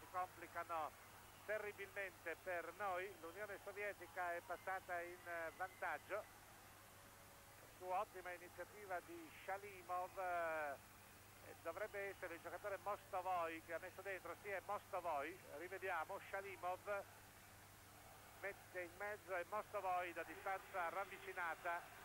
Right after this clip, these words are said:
porta in vantaggio l'Unione Sovietica. Gol di Mostovoi al ventottesimo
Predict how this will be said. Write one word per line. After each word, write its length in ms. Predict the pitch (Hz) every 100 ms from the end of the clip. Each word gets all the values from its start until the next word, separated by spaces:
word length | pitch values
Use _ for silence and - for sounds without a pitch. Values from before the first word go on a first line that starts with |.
| - -
porta 360 | 196 202 196 185
in 100 | 170
vantaggio 720 | 175 - 196 190 175 185 170
l'Unione 560 | 170 175 196 190 175 -
Sovietica. 580 | 196 180 160 - 131 127
Gol 320 | 175 190 196 175
di 120 | 160
Mostovoi 800 | 196 196 - 196 185 180 170 160
al 440 | 160 160 156 156 143
ventottesimo 1040 | 196 196 190 175 185 160 139 170 202 -